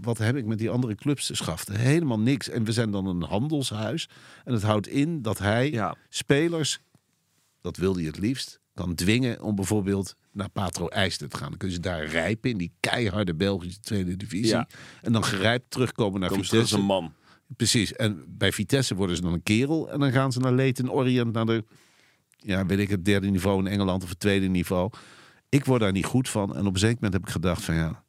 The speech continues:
Speaker 1: misschien moet ik het maar omhelzen. Misschien moet ik maar denken van, Vitesse is nou eenmaal een vies goor handelshuis. Het
Speaker 2: Ja.
Speaker 1: is niet anders. Wij doen alles voor geld.
Speaker 2: Maar dan,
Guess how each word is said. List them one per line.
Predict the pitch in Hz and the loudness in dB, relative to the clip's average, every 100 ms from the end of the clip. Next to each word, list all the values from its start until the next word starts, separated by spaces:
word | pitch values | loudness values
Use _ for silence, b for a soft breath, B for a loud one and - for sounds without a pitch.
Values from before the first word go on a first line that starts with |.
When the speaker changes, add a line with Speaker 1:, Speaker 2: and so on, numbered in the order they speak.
| _ | _
Speaker 1:
misschien | - - 127 | -6 2 2
moet | 113 | 2
ik | |
het | 80 | 0
maar | 87 78 | -2 -2
omhelzen. | - 73 76 80 104 | -4 -6 -6 -6 -6
Misschien | 98 87 135 | -2 2 4
moet | 127 | 2
ik | 117 | 2
maar | 107 98 | 0 2
denken | 92 90 87 | 2 0 0
van, | 90 87 87 B B B | 0 -2 -4 B B B
Vitesse | B 131 117 101 - _ | B 0 2 2 -4 _
is | 113 110 | 0 0
nou | 104 71 | 0 -2
eenmaal | 87 87 85 82 80 90 - _ | 0 0 0 0 -2 -6 -16 _
een | - | -10
vies | - 95 - | -2 -2 0
goor | 90 80 | 0 0
handelshuis. | 69 73 78 71 - - 69 - | 0 -4 -4 -4 -6 -4 -6 -4
Het | 117 | -2
Speaker 2:
Ja. | 104 | 0
Speaker 1:
is | - | 0
niet | 101 | -2
anders. | 67 82 90 | -2 -2 -2
Wij | 107 104 | 0 2
doen | 98 - | 0 0
alles | 110 117 - | 0 0 -2
voor | 95 | -6
geld. | 92 90 87 | -2 0 0
Speaker 2:
Maar | 117 113 | 0 2
dan, | 117 113 | 2 0